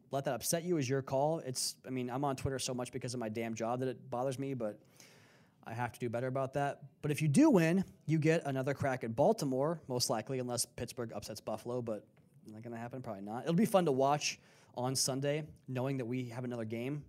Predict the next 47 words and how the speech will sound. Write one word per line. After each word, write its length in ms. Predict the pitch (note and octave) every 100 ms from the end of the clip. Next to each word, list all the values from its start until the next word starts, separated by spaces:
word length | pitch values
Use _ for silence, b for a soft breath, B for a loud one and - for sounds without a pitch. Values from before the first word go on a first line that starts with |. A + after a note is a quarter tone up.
| -
That 120 | - C3+
I'll, 140 | C3+
I'll 140 | A#2 B2
really 160 | C3
look 140 | B2+ -
forward 260 | B2+ C#3+
to 80 | D3+
that, 320 | D#3 E3+ - b b b b
just 180 | - C#3
to 60 | A#2+
hope 300 | F2+ C#3 -
the 120 | D3
Bills 520 | C#3 G3+ C3+ C#3+ C3+
lose 320 | C3+ D3 D#3+
and, 180 | C3+ A2+ - - - - _ _ - G#2
oh, 220 | B2 A#2+
that 160 | A2 - - - -
friggin' 240 | C#3 B2
fan 200 | A2+ C3
base. 240 | C#3+ D3+ - B B B B _ _ _ -
But 300 | C3+ D#3+ D3 -
it's 100 | -
probably 180 | D3+
not 120 | C3 A#2
gonna 120 | A2+
happen. 220 | A#2+ A#2
But 100 | C#3+
also, 440 | G#3 G3+ D#3 C#3+ - _
you 160 | D#3 G3
can 200 | A#3+ G3
win 220 | F#3 F#3+
the 120 | F3
coldest 560 | - - F#3 G3 G3 -
game 260 | E3 F3
you 80 | D#3+ D3
ever 240 | D3+ E3
won 200 | C#3+ D#3+
in 60 | C#3+
franchise 480 | - D#3+ D3+ D#3
history. 320 | - F#3+ - A#2+
Talk 220 | G#3 A3
about 220 | F3+ D#3
knocking 300 | C#3+ D#3+ E3
out 120 | D#3
some 140 | C#3 B2
narratives 360 | C#3+ D#3+ C3
here. 240 | C3 B2+